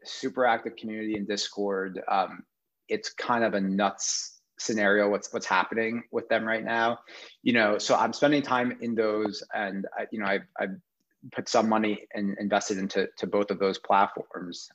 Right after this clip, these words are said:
Um, but I think, I mean, there's a lot of crazy stuff happening with N F Ts. I mean, most people are gonna lose money in this. Like, it's just, there's just no way. I mean,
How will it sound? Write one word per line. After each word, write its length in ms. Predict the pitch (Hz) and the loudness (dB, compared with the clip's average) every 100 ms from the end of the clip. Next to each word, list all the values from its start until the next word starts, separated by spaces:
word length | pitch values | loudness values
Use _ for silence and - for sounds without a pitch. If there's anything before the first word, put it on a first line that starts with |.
| - | -4
Um, 360 | 92 - 95 _ _ _ - - - - - _ _ _ - | -4 -6 -12 _ _ _ -16 -16 -20 -20 -20 _ _ _ -8
but 360 | 135 139 123 - | 2 6 4 4
I 140 | 127 131 | 2 4
think, 240 | 156 151 | 4 4
I 40 | |
mean, 200 | 131 117 | 4 6
there's 180 | 120 156 | 6 6
a 60 | 139 | 6
lot 360 | 113 110 107 | 6 6 4
of 120 | 107 - | 0 -4
crazy 400 | - 117 104 104 | -6 -4 -4 -6
stuff 260 | - 98 | -6 -8
happening 340 | 98 98 107 113 | -6 -8 -8 -12
with 120 | 104 | -10
N 100 | 110 | -8
F 120 | 110 - | -10 -8
Ts. 240 | 117 113 - | -4 -2 -2
I 60 | |
mean, 260 | 110 104 101 - | -6 -4 -6 0
most 340 | 131 135 - | 2 4 2
people 220 | 120 110 | -2 2
are 80 | 101 | 2
gonna 180 | 101 92 | 0 -4
lose 200 | 90 95 | -10 -8
money 200 | 90 87 | -8 -8
in 140 | - 90 | -12 -8
this. 240 | 92 - - | -6 -6 2
Like, 200 | 101 117 | 2 2
it's 120 | 113 | 2
just, 260 | 120 - | 2 0
there's 160 | - 127 | -2 2
just 180 | 131 - | 0 2
no 180 | 107 101 | 2 4
way. 240 | 98 98 | 4 2
I 40 | 120 | 0
mean, 160 | 113 | -4